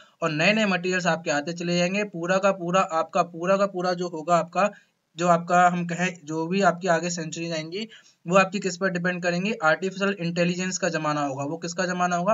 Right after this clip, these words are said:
आर्टिफिशियल इंटेलिजेंस का। अभी तो मैं आपको यहाँ पर पढ़ा रहा हूँ, लिख के पढ़ा रहा हूँ, अभी मैं आपको लिख कर पढ़ा रहा हूँ, आपको यहाँ पर, अ, लेक्चर रिकॉर्ड करके पढ़ा रहा हूँ आपको, लेकिन जब आपकी और टेक्नोलॉजी आएंगी तो हम क्या कर सकते हैं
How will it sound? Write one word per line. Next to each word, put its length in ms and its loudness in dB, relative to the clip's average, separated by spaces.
आर्टिफिशियल 680 -4
इंटेलिजेंस 560 -6
का। 200 -2
अभी 180 0
तो 120 0
मैं 140 2
आपको 280 4
यहाँ 180 0
पर 140 2
पढ़ा 240 6
रहा 120 2
हूँ, 160 -8
लिख 220 -2
के 120 0
पढ़ा 220 6
रहा 120 2
हूँ, 80 0
अभी 160 -2
मैं 120 2
आपको 380 0
लिख 260 -2
कर 120 6
पढ़ा 220 6
रहा 120 4
हूँ, 100 2
आपको 340 2
यहाँ 160 2
पर, 220 4
अ, 240 0
लेक्चर 400 0
रिकॉर्ड 300 0
करके 240 -2
पढ़ा 200 2
रहा 120 0
हूँ 60 0
आपको, 340 -2
लेकिन 260 -2
जब 160 6
आपकी 300 4
और 300 2
टेक्नोलॉजी 500 -2
आएंगी 360 -2
तो 140 -4
हम 180 -4
क्या 160 2
कर 160 -2
सकते 300 -4
हैं 220 0